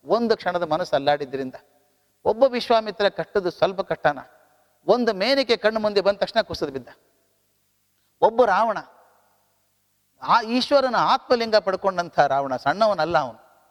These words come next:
ಮಹಾನ್ ಶಕ್ತಿವಂತ. ಒಂದು ಸಲ ಸೀತೆ ರೂಪ ಹೊಳೆದ ತಕ್ಷಣ ಕಿತ್ತೋಯ್ತು ಮನಸ್ಸೆಲ್ಲ, ಕೊನೆಗೆ ಸಾವಾಗ್ಬೇಕಾಯ್ತು.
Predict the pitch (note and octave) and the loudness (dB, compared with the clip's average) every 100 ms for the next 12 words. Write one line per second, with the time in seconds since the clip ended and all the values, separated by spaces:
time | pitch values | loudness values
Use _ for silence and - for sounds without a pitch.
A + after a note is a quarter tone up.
0 | _ _ _ - C3+ A#3+ C4 G#3+ - F3+ | _ _ _ -2 0 0 -2 -6 -4 -4
1 | D#3+ C3+ C3 _ _ _ - B3 D#4+ D4 | -4 -4 -10 _ _ _ 2 2 2 0
2 | C4+ B3 - A#3+ A3+ G#3+ F#3+ A3+ G3 - | 2 0 -2 -4 0 0 0 2 0 2
3 | B3 A#3 A3 A#3 B3+ F#3+ - - - - | 0 0 -4 -2 0 0 -2 -8 -4 -2
4 | D3 D3 C3 C3+ - C3 - _ _ _ | -4 -4 -6 -6 -6 -10 -12 _ _ _
5 | _ _ F#3+ F#3 C#3+ D#3 C#3 A#2+ B2 - | _ _ -2 -2 0 0 0 -4 -10 -18
6 | - _ _ | -20 _ _